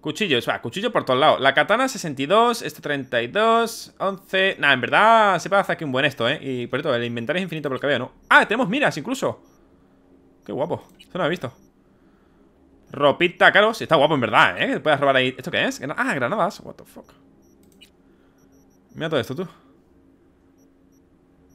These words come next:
Ah, aplica el estado hidratado, aumento de diferente el aguante máximo. What the fuck, what? Eh, eh, son un montón de, de mierdas, eh, te digo.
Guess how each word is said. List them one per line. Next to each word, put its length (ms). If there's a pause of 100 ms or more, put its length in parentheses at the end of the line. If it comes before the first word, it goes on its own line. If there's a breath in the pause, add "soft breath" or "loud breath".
(380)
Ah, 1000
aplica 440
el 60
estado 260
hidratado, 540
aumento 240
de 60
diferente 240
el 20
aguante 280
máximo. 320
What 200
the 80
fuck, 320
what? 340
Eh, 380
eh, 40
son 120
un 60
montón 240
de, 160
de 580
mierdas, 420
eh, 60
te 80
digo. 180